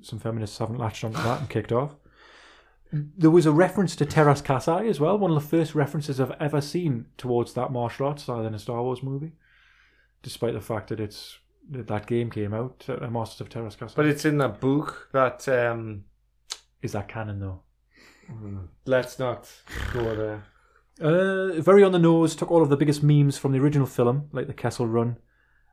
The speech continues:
Speaker 1: and, uh, winning the Millennium Falcon and made a movie out of it, basically. That's what it felt like.
Speaker 2: Yeah, that's
Speaker 1: With other stuff going on.
Speaker 2: possibly why I didn't watch it.
Speaker 1: Mm, could I just say that one of the quotes he actually comes out with is,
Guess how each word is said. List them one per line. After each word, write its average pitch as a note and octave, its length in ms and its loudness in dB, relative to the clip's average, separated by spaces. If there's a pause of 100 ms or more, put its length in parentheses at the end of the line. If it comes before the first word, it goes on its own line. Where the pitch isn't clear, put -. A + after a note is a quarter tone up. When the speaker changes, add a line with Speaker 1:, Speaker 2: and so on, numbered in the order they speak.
(120)
Speaker 1:
and, A2 600 -2
uh, A2 460 0
winning B2 360 0
the A2+ 60 -2
Millennium A2+ 320 -2
Falcon A2+ 340 -4
and A2 160 -6
made A2 140 -2
a G#2 40 -2
movie G#2+ 300 -4
out A#2+ 120 -6
of A#2 80 -10
it, - 160 -12
basically. G#2+ 440 -8 (180)
That's B2+ 160 -8
what A2+ 100 -4
it G2+ 100 -8
felt A#2+ 200 -6
like. G2+ 220 -6 (500)
Speaker 2:
Yeah, C#3 480 2 (300)
that's D3+ 260 4 (320)
Speaker 1:
With C#3 160 4
other C3 260 4
stuff A#2 360 0
going G#2+ 240 4
on. G#2 200 -4 (520)
Speaker 2:
possibly F3 400 -2
why E3 220 4
I D3 40 6
didn't B2+ 200 0
watch A2 260 -4
it. F3+ 100 -4 (200)
Speaker 1:
Mm, C3+ 360 2
could C#3+ 120 4
I C#3 40 8
just C3+ 220 4
say C#3+ 140 8
that C3 200 0
one C3 200 4
of A#2 80 0
the A#2+ 80 0
quotes B2 340 2
he B2 60 4
actually A2+ 200 -2
comes A#2 240 0
out A#2 160 4
with A2 340 -4
is, A2 420 2